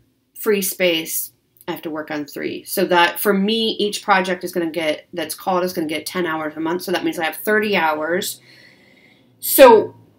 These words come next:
I will be working, so my plan is to work on each project the next three weekends and try to get ten hours in over that weekend to, for the whip go pieces. So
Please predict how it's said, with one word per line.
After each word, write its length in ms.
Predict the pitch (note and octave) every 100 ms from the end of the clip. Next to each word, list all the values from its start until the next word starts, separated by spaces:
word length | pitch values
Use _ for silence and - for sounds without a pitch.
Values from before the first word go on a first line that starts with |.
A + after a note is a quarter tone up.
| _
I 280 | - A3+ B3+
will 500 | C4 C4 B3+ A#3+ A3+
be 200 | A#3 A3+
working, 680 | G#3 G#3+ G#3+ G#3+ A3+ G#3 G#3
so 160 | - A3+
my 100 | A3
plan 380 | - D4+ C#4+
is 140 | C4 B3+
to 100 | A3
work 260 | G#3 G#3+
on 220 | G3+ F#3+ G3
each 320 | G#3+ G#3+ -
project 440 | - G3 F#3+ F#3
the 60 | F#3
next 320 | F3 F3 -
three 200 | F#3 E3
weekends 460 | D#3+ D3+ D#3 D3+ E3
and 100 | D3+
try 160 | F3
to 80 | E3+
get 220 | E3+ -
ten 220 | - F#3+
hours 460 | F#3 F3 E3 E3 E3
in 380 | E3 D#3+ D#3 D#3 - _ _ _
over 260 | F#3+ F#3 F3+
that 240 | E3 D#3+
weekend 520 | D3 C#3+ D#3 D3 D3 - _ _ _ _ - -
to, 140 | - G3
for 160 | -
the 120 | - -
whip 160 | C3+
go 140 | - -
pieces. 540 | - - - F2+ - - - - - - - - _ -
So 680 | - D4 C4 F#3 C#3+ -